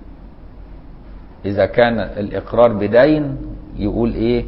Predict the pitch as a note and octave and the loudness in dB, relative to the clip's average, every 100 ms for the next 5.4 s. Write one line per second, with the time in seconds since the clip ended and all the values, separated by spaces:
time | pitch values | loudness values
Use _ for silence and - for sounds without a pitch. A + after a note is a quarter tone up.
0 | - - - - - - G2 G2 A#2+ A#2+ | -8 -12 -14 -16 -14 -6 -4 2 2 4
1 | G#2+ F#2+ F#2+ G#2 A#2+ B2 B2 B2 A#2 A2 | 2 2 2 2 2 2 4 4 4 4
2 | G2 B2 G#2+ F#2 G#2 G#2+ G#2 B2 A2+ B2 | 4 2 0 -2 -2 -2 2 6 6 6
3 | C3 C3 - G2+ G#2+ F#2 G2+ G#2 B2 C3 | 2 -2 -6 2 4 4 4 4 4 4
4 | C3 B2 - A#2+ A#2 - A2+ G#2 G#2 G2 | 2 2 4 2 2 -2 -4 -2 -2 -2
5 | F#2 F2 - D2+ | -2 -4 -6 -12